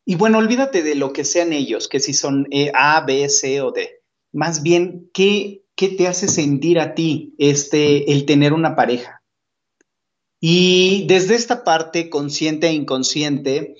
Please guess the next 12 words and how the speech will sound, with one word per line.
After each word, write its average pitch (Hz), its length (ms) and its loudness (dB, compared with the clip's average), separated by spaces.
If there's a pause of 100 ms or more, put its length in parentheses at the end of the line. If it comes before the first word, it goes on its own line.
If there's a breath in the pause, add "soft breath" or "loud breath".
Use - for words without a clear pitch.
(200 loud breath)
es 170 160 2
que - 100 0
te 175 120 2
explico 160 840 0
esto, 190 460 0
o 135 120 0
sea, 156 340 2
porque 165 260 0
realmente 185 560 2
a 165 60 4
veces 165 320 -2
nosotros 143 800 -2